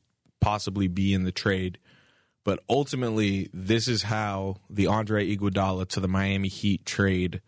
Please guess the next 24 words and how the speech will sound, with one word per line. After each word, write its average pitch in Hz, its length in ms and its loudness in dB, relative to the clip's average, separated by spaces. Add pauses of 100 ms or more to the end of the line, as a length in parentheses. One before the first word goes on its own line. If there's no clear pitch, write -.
(760)
shook - 400 -4
out. 117 320 -2 (1400)
The 104 140 4
Heat 131 340 -2 (160)
got 107 400 0
Andre 110 420 2
Iguodala, 104 640 0 (140)
Jay 104 260 2
Crowder, 101 560 -2
and 92 160 -2
Solomon 95 400 -2
Hill. 117 360 0 (840)
The 104 100 2
Memphis 110 360 0
Grizzlies 110 420 2
got 95 240 -2
Justice 101 440 -2
Winslow, 98 520 0
James 95 480 -4
Johnson, 95 600 0 (580)
Dion 113 340 4
Waiters, 98 720 0 (580)
uh, 90 340 0
who 101 520 2